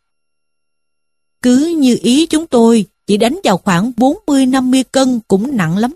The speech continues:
rồi." "Ừ thôi, ta cũng nghe lời anh, cứ đánh tám mươi cân, nặng bằng cây đao của Quan Công cũng được."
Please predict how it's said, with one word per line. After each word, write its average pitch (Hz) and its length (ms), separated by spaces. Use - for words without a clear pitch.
rồi." 180 380
"Ừ 185 240
thôi, 214 280
ta 220 140
cũng 220 200
nghe 262 140
lời 185 140
anh, 233 300
cứ 269 100
đánh 254 200
tám 277 220
mươi 349 80
cân, 254 320
nặng 208 280
bằng 208 180
cây 247 180
đao 233 220
của 240 140
Quan 254 260
Công 254 260
cũng 208 220
được." 226 220